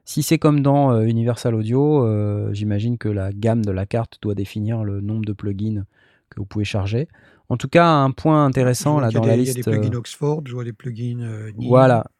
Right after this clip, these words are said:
Speaker 1: Un point intéressant, c'est qu'on a quand même des, des marques, euh, assez, euh, prestigieuses. En tout cas, au niveau du look,
Speaker 2: Ouais.
Speaker 1: ça ressemble.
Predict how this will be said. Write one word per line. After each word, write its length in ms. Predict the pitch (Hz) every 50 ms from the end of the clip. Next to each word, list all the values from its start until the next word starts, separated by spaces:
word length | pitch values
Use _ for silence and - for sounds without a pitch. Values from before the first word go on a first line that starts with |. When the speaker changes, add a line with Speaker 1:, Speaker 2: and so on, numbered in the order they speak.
| _ _
Speaker 1:
Un 100 | 120 117
point 140 | - 151 147
intéressant, 460 | 147 139 143 139 139 - - 151 151
c'est 140 | - - 123
qu'on 160 | - - 120
a 100 | 123 123
quand 100 | - 127
même 160 | 123 123 120
des, 520 | 113 117 113 110 110 107 107 107 107 107 104
des 160 | 104 110 107
marques, 420 | 113 117 120 120 117 - - -
euh, 420 | 107 104 104 104 101 101 101 101 101 - _ _ _ _ _ _ _ -
assez, 440 | - 107 - - - 127 123 120 117
euh, 460 | 113 110 107 104 101 101 101 101 101 -
prestigieuses. 580 | - - 123 - - 123 113 107 139 160 151 135
En 80 | 113
tout 100 | - -
cas, 140 | - 139 127
au 40 | 123
niveau 220 | 123 127 135 143
du 140 | 135 135 139
look, 160 | 143 143 139
Speaker 2:
Ouais. 60 | -
Speaker 1:
ça 100 | - -
ressemble. 440 | 104 - - - 170 170 196 233 220